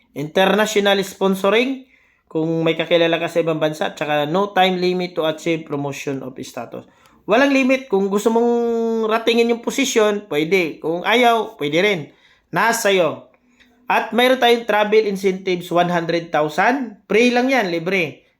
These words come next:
Cash po yan. At cellphone incentives, twelve thousand five hundred. At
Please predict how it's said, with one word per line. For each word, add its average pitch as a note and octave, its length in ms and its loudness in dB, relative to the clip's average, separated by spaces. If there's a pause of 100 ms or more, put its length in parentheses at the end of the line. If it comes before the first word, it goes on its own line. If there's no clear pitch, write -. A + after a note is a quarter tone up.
(120)
Cash D#3+ 320 -4
po D#3+ 80 -2
yan. D3+ 320 -2 (320)
At F#3 240 0
cellphone A3 480 0
incentives, F#3 800 -4 (480)
twelve B3+ 320 2
thousand G#3+ 480 2
five F#3+ 160 0
hundred. F#3+ 720 2
At F3 320 0